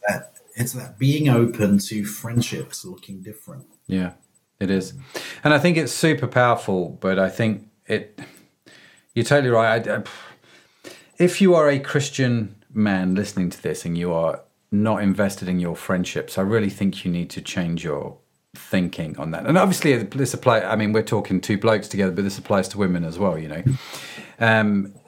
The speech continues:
Speaker 2: I think it's so important that you maintain and develop good friendships. And I think for men, they, you, you know, your wife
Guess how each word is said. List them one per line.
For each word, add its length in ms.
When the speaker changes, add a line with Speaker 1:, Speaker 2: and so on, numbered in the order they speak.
Speaker 2:
I 140
think 260
it's 160
so 400
important 580
that 100
you 180
maintain 640
and 120
develop 540
good 420
friendships. 640
And 120
I 80
think 260
for 140
men, 560
they, 220
you, 400
you 100
know, 80
your 180
wife 460